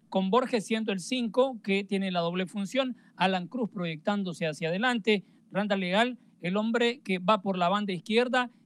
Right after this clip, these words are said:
y el extremo derecho con Joel Campbell, teniendo mucha, pero mucha proyección ese medio campo. Ortiz,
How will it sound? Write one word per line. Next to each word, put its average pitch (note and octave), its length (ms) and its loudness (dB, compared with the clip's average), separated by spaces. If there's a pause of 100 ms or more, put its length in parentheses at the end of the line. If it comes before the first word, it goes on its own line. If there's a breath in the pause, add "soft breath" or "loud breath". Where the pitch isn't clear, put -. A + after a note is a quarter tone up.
y G#3 80 0
el G#3+ 80 0
extremo C4 400 -4
derecho G#3 400 -2
con E3+ 180 -8
Joel F#3 260 -4
Campbell, A3 440 2 (260 soft breath)
teniendo G3+ 680 0
mucha, G3+ 540 -2
pero E3 240 -4
mucha G3+ 300 -2
proyección F3+ 640 -2 (220 soft breath)
ese G3 300 0
medio F3+ 300 -2
campo. E3+ 420 -2
Ortiz, G3+ 500 -2